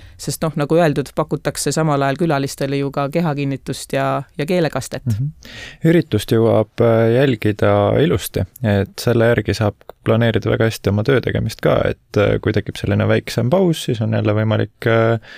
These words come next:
Speaker 2: laudadelt näiteks asju korjata, midagi viia, äh, kliente teenindada, et siis on ka selline kliendil mugav, äh, tsoon, et ta saab kuulata esinejat, samal ajal saab nautida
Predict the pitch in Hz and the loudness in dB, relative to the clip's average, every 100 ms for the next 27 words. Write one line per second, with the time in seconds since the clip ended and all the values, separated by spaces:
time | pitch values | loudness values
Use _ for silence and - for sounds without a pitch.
0 | - _ - 110 110 104 113 120 110 110 | -20 _ 0 0 2 0 0 -2 -4 -4
1 | - 170 - 165 156 156 - 151 147 127 | -2 -2 0 2 4 2 0 0 2 2
2 | 87 104 143 151 131 131 123 _ - 104 | 2 2 2 2 2 0 -4 _ -8 0
3 | 101 98 95 139 160 139 135 127 120 113 | 2 2 2 0 0 0 0 2 0 2
4 | 113 110 - - 110 - 117 113 113 110 | 2 2 0 -4 -4 -2 0 2 0 0
5 | 113 110 107 107 - - - - _ 123 | 2 2 2 2 -2 -12 -20 -20 _ 0
6 | 139 120 98 113 101 101 98 101 98 101 | 2 2 2 2 2 2 2 4 4 2
7 | - - - 147 107 98 - 101 98 95 | 0 -4 0 2 2 0 -2 -2 -2 -2
8 | - - 113 104 - - 101 98 104 127 | -4 0 2 2 -2 -2 2 4 4 2
9 | 175 160 131 127 123 - - 117 - 113 | 0 2 2 2 0 -4 -16 -6 -2 0
10 | 107 104 98 98 104 101 113 151 156 113 | 2 4 4 2 2 0 2 0 0 0